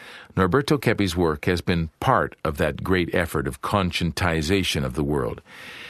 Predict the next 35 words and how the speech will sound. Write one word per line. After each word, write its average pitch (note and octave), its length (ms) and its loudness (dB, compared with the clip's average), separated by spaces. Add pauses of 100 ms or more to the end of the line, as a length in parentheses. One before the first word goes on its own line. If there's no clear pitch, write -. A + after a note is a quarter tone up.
(240)
In A#2 160 2
a A#2 60 2
number B2+ 380 4
of E2+ 300 -2
influential G#2+ 920 2
and D#2 240 -2
elemental F#2+ 580 2
books D#2 380 -2
and D2+ 120 0
T F#2+ 160 0
V E2 140 0
programs, D2 560 -2
Keppe D3+ 340 2
has F#2+ 300 0
outlined F2 640 0
the D#2+ 160 -2
principal C3+ 640 0
causes E2 600 0
of D#2 80 0
our E2 140 2
problems E2 640 0 (280)
and F#2+ 240 0
crises - 560 -2 (460)
and G2 320 0 (140)
pointed A#2 440 2
the F2+ 60 2
way E2 180 2
to D2+ 120 0
solutions. E2+ 640 0
That's E2+ 240 -2
important D2+ 560 -4
to, B1+ 260 -4
to - 140 -6
say, C#2+ 240 -2
too. B1+ 260 -4